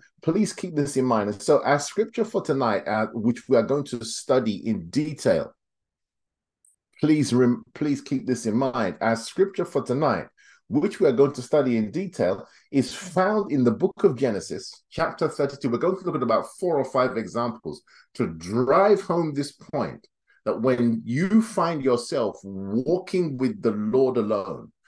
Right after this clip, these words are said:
or you find yourself separated from pretty much everybody else, one way or another, either physically or by choice or by journey or whatsoever the situation may be, please hear me well.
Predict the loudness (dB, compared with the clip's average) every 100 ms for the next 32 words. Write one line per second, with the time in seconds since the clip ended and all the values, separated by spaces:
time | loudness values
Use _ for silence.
0 | _ 0 2 4 2 -4 -6 0 2 2
1 | 2 0 -2 0 0 0 -6 _ _ -8
2 | -4 -2 0 0 2 2 2 0 -2 -2
3 | -6 -6 -8 -4 -2 -2 -2 -2 -2 0
4 | -2 -2 0 0 -2 -6 -2 0 2 2
5 | 2 2 0 -2 -6 -6 -12 _ _ _
6 | -4 2 4 8 6 6 -12 0 0 2
7 | -4 -2 0 0 0 -2 0 0 0 -2
8 | -6 -8 0 2 2 -2 -4 -2 0 0
9 | -2 -2 2 2 2 -4 -8 -4 -2 -2
10 | 0 0 0 2 2 2 -2 -2 -6 -4
11 | -2 -2 -4 -4 -4 -4 -10 -12 _ _
12 | _ _ _ _ -2 0 2 0 -4 -2
13 | 0 0 -2 0 0 0